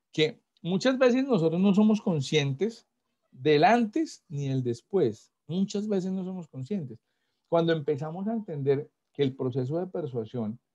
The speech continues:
arranca antes y es en el momento justo en que la persona, nuestro prospecto, entiende que tiene un problema y que,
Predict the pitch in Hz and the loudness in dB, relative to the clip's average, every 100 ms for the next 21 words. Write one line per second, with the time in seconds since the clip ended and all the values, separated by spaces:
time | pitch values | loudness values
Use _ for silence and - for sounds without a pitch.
0 | _ 123 127 131 131 - - _ - 339 | _ -6 -4 -2 -2 -2 -4 _ -4 -2
1 | 349 330 - 254 240 - _ _ _ _ | -2 -6 -6 -6 -6 -18 _ _ _ _
2 | _ _ _ _ - 160 147 214 233 220 | _ _ _ _ -4 0 2 4 4 4
3 | 170 143 156 151 185 202 - 165 147 135 | 2 -2 -4 -2 0 0 -2 -6 -4 -4
4 | 135 123 127 202 202 147 - 131 127 127 | -2 -2 -2 0 2 0 -4 -6 -6 -8
5 | - 117 - 190 165 - 123 131 165 214 | -8 -8 -4 -2 -2 -2 -4 -4 0 2
6 | 208 214 202 165 151 156 156 170 180 180 | 2 -2 -4 -4 -4 -4 -4 -2 0 0
7 | 175 - 131 135 131 | -2 -6 -10 -10 -10